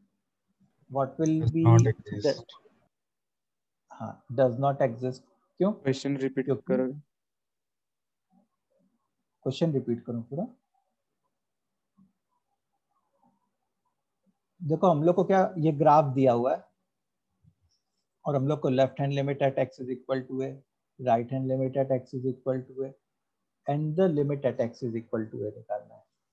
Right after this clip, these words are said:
Speaker 1: और वैसे तो f of a भी निकालना है। तो left hand limit का क्या मतलब है कि हमारा x a से छोटा होता और a की तरफ जा रहा होता, तो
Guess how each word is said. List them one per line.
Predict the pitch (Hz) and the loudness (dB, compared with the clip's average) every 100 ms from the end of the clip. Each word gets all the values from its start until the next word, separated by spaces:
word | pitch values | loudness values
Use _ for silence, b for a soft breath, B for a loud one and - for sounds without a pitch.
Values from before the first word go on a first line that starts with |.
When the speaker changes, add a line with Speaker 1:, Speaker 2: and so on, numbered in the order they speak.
| _ _ - | _ _ -6
Speaker 1:
और | 135 | 0
वैसे | 131 165 | 0 0
तो | 151 139 | 0 0
f | 131 | 2
of | 156 139 | -2 0
a | 143 | -2
भी | 135 | 0
निकालना | 123 117 110 117 | -2 -2 -4 -4
है। | 170 - _ _ _ _ _ _ _ _ _ _ _ _ _ _ _ _ - | -12 -14 _ _ _ _ _ _ _ _ _ _ _ _ _ _ _ _ -2
तो | 143 | 2
left | 139 143 180 | 2 2 0
hand | 170 | 2
limit | 170 175 170 | 4 2 0
का | 175 | 0
क्या | 180 | 0
मतलब | 175 170 185 185 | 0 0 0 2
है | 220 - _ _ _ - | 0 -2 _ _ _ -6
कि | 139 | -2
हमारा | 135 165 165 165 | 4 4 4 0
x | 165 - _ _ 151 | 0 -8 _ _ -4
a | 147 | -4
से | - 175 - | 0 -2 -2
छोटा | - 139 175 | -6 0 2
होता | 180 180 196 | 2 4 4
और | - - 135 - | 4 -4 -4 -2
a | 143 | -4
की | 147 | -2
तरफ | 139 156 143 | 0 -2 0
जा | 147 | -2
रहा | 143 | -2
होता, | 139 139 139 - _ _ _ | -6 -10 -20 -20 _ _ _
तो | - | -18